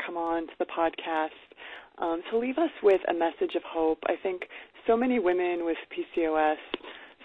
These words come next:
feel, um, you know, they just struggle so much. They're not getting great quality medical care, and they're just frustrated. Um, and the fact that, you know, P C O S is a, a condition that you have to live with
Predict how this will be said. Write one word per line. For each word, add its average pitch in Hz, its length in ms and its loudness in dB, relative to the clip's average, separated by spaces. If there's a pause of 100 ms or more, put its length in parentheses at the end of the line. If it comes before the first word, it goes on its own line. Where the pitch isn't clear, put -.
feel, 165 520 8
um, 160 460 -2 (1120)
you 190 80 -4
know, 185 100 4
they 185 60 8
just 180 240 2
struggle 180 360 10 (100)
so 180 100 4
much. 165 400 4
They're 170 120 4
not 170 260 2
getting 170 380 0
great 165 380 2
quality 160 840 0
medical 160 420 2
care, 156 580 2 (360)
and 165 400 2
they're 165 160 6
just 165 340 0
frustrated. 160 1000 2
Um, 156 520 -2
and 175 80 -6
the 175 140 -6
fact 196 260 0
that, - 120 0 (220)
you - 80 -16
know, - 120 -12
P - 240 -14
C 196 80 0
O 180 60 2
S 180 140 6 (100)
is 175 120 -4
a, 160 200 0
a 165 140 0 (120)
condition 180 400 -4
that 165 100 -6
you 160 100 -6
have 156 200 -2
to 160 100 -2
live 156 300 0
with 151 220 2